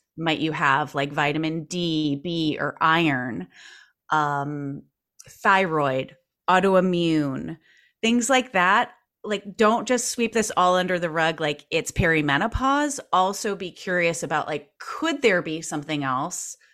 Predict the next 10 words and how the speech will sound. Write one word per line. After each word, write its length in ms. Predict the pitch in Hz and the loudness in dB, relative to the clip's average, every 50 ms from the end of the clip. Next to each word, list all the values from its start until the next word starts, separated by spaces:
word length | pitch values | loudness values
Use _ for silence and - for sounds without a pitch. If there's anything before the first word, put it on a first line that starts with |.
| _ _ _ | _ _ _
that 80 | 190 | -6
we 120 | 180 190 180 | -4 -4 -2
need 160 | 175 170 160 | -4 -4 -4
to 100 | 190 160 | -4 -6
screen 400 | - - - 160 165 156 151 156 | -6 -6 -6 -4 -2 -2 -2 -2
for, 560 | 151 - 156 143 139 135 131 135 156 170 - _ _ _ _ _ _ _ _ _ _ _ _ _ _ - | -4 -4 -4 -2 -2 0 0 -2 -2 -4 -8 _ _ _ _ _ _ _ _ _ _ _ _ _ _ 2
or 240 | 254 254 240 220 | 4 6 8 6
is 220 | 196 185 180 170 - | 6 4 2 0 0
this 240 | 185 170 170 - - | 0 0 0 -2 -6
perimenopause? 960 | - 180 156 147 147 147 147 139 135 - - - - - - - - - | -4 -2 -2 0 0 -2 -2 -4 -6 -6 -6 -6 -6 -6 -6 -8 -8 -10